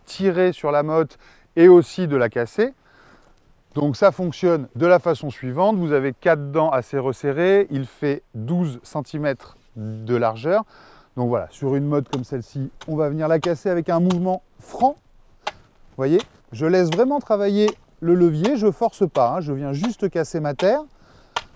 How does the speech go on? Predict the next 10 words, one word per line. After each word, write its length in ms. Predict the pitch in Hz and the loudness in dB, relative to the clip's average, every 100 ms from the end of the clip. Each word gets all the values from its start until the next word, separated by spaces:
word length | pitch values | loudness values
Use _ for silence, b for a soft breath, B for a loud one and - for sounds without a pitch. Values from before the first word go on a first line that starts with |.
| - - - - - - - - | -20 -20 -20 -20 -16 -16 -10 -8
Et 80 | |
ça 160 | 151 160 | -4 -2
permet 300 | 165 156 175 | -2 0 0
vraiment 520 | 151 190 208 202 196 - _ - - - - - - - - - - | 0 0 0 0 -2 -10 _ -16 -16 -20 -18 -18 -18 -16 -16 -16 -14
d'obtenir 920 | 123 117 156 185 - 190 180 185 147 - | -10 -2 0 0 0 -2 -2 -4 -6 -4
une 200 | 165 170 | -4 -4
terre 340 | - 170 151 | -4 -2 -2
beaucoup 460 | 131 175 302 - 220 | -2 0 0 0 -6
plus 180 | - 202 | -6 -6
sableuse, 480 | 190 160 175 185 | -4 -2 2 0